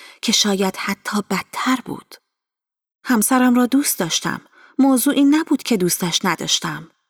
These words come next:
ولی حس می‌کردم او بین من و جهان،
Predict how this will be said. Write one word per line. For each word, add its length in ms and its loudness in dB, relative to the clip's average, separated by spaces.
ولی 200 4
حس 260 2
می‌کردم 680 0
او 160 2
بین 340 2
من 220 2
و 60 0
جهان، 520 0